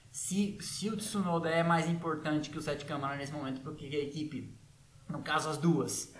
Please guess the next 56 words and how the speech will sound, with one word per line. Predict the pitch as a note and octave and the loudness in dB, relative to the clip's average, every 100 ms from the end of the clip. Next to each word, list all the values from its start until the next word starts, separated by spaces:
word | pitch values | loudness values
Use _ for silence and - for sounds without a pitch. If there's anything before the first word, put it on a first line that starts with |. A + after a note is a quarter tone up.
| - - | -18 -4
vão, | D#3+ D#3+ D3+ D3 | -2 -2 -4 -4
vão | D#3 D#3+ | -2 -2
ficar | D#3 D#3 C#3 | -2 4 6
sem | C3+ C#3+ | 4 0
motor, | C3+ C3 F#3 A3 G3+ C3+ C#3 | -2 -4 2 6 6 4 0
então | D#3 D#3 E3 | 0 2 2
aí | D#3+ D#3 F3+ | 0 -2 2
eu | F3 | 4
acho | E3+ | 4
que | - | 2
não | F3 | -2
tem | F3+ E3 F#3 | 0 0 2
muito | F#3+ G3 | 2 0
o | G#3 | -2
que | G#3 | -6
fazer | - A#3+ F3 - | -4 -2 -2 -4
pelo | G3+ G#3 | -4 -4
Sete | G3+ G3+ G3 | -2 -2 -2
Câmara | - G3 G3+ G#3 | 0 2 2 0
e | G#3 | -2
o | G#3+ | -2
caminho | G#3+ G3 G3 | -2 -2 -2
dele | F#3+ | 0
vai | G3 | 2
acabar | G3 F#3+ F3+ | 2 0 -2
sendo | F#3+ G3 | 0 -2
a | |
Fórmula | G3+ F#3+ G3 G#3 | -2 -4 -2 0
E | G3 | 2
mesmo, | G#3+ E3+ C#3+ A#2 G#2+ G#2+ - | 4 2 2 0 -6 -8 -10
né? | A#2+ D#3+ E3+ - - - - | -6 -4 -6 -12 -20 -20 -8
É, | B2+ B2 B2 | -4 -2 -2
deixa | C3 - | -4 -4
eu | |
ir | C#3 | -2
acenando | D3 D#3+ D3 C3+ | -2 -4 -4 -4
pra | C3+ | -6
quem | D#3 | -6
tá | D3+ | -6
chegando | D3+ E3+ F3 | -6 -4 -4
aqui. | E3+ C3 A2 - - | -4 -4 -6 -10 -12
Mas | G3+ A3+ C#4 C4+ | -2 4 4 2
também, | - E4+ D4 - - - | -2 -2 0 -2 -6 -12
e | A#3+ | -10
fica | G3+ C4 C4 E4 | -6 -6 -2 2
lá, | G3+ G3+ | 4 4
e | |
na | C4+ C#4+ | 4 4
Red | B3 G3 | 4 2
Bull? | E3 C3 - - - - - _ _ _ | 0 -2 -4 -10 -20 -20 -20 _ _ _
Se | - F3+ | -4 2
não | B3 B3+ | 6 6
vai | G3 F#3 | 6 6
ser | G#3 | 4
o | G3+ | 4
Gasly, | B3+ A#3+ B3+ D#4+ D#4+ | 2 0 0 0 -2